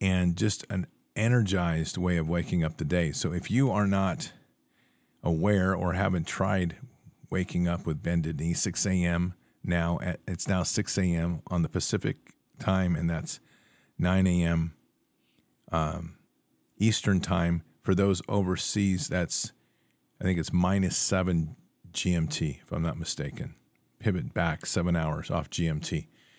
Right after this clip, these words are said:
Uh, that should get you at the right time. So that'll be eight, seven, six A M on the Pacific coast. And we were, you know, just really working in that place this morning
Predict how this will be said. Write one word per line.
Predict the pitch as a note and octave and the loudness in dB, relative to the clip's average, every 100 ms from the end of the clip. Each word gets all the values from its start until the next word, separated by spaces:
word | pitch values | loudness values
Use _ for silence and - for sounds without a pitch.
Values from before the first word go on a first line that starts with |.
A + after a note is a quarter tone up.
| _ _ _ _ - | _ _ _ _ -8
Uh, | E2 D#2 | -6 -4
that | F2+ - | -4 -4
should | F2 | -4
get | E2 E2 - | -4 -4 -4
you | |
at | E2 | -4
the | E2+ | -4
right | D#2+ D#2 | -6 -6
time. | - D#2+ - | -6 -8 -6
So | F2 | -4
that'll | E2+ | -2
be | E2+ - | -4 -2
eight, | G2+ F2+ - - F#2 | 0 0 -2 -8 -2
seven, | G#2+ F2+ - | 0 0 0
six | G#2 - | -4 -2
A | F2+ | 0
M | F2 D#2 D2 - _ _ _ _ - | 0 -2 -4 -12 _ _ _ _ -4
on | D#2+ D2+ | -2 0
the | D2+ E2 _ _ | -4 -8 _ _
Pacific | E2 - D2+ - | -4 -4 -4 -6
coast. | - - - - - _ _ _ _ _ _ _ _ _ _ _ _ _ _ | -8 -8 -10 -16 -20 _ _ _ _ _ _ _ _ _ _ _ _ _ _
And | A2 G#2 - - _ _ - | 2 2 -2 -10 _ _ -2
we | A2+ | 2
were, | A2 G#2 - - _ _ _ _ _ | 2 0 -2 -14 _ _ _ _ _
you | G#2+ | 0
know, | G2 | 0
just | A#2 - | 0 -2
really | A2+ C3+ C#3 | 2 4 6
working | G2+ F#2+ A#2 - G#2 | 4 2 2 2 2
in | F#2 F2+ | 4 2
that | E2+ | 0
place | - G2 F#2+ F2+ | -4 -2 0 -2
this | D#2+ - | -4 -2
morning | F2+ F2+ F#2 D#2 D2 | 0 2 2 0 -4